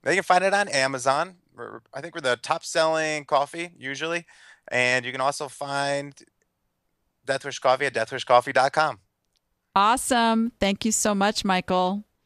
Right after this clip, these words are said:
Speaker 1: Thank you.
Speaker 2: Hey, and you guys, this is what the Niche to Profit Academy is all about. Taking an idea, taking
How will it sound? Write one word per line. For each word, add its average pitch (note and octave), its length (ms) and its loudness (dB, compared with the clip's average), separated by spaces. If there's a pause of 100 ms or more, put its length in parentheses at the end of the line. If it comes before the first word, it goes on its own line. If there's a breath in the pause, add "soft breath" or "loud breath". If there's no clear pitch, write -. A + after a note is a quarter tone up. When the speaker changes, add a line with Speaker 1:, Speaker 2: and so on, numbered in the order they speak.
(420)
Speaker 1:
Thank A#2 200 -4
you. A#2 160 -8 (280)
Speaker 2:
Hey, C4 180 2
and C4+ 140 2
you C#4 80 2
guys, C#4 400 2 (100)
this C4+ 380 2
is D#4 220 0
what A3+ 500 2
the G3 400 -2 (120)
Niche G#3 400 0
to C#4+ 80 0
Profit A3+ 380 2
Academy G#3 460 2
is A3 120 2
all A3+ 140 4
about. A#3 480 2 (460 soft breath)
Taking B3 800 0 (480)
an G#3 100 2
idea, G#3 800 2 (180)
taking A3+ 680 0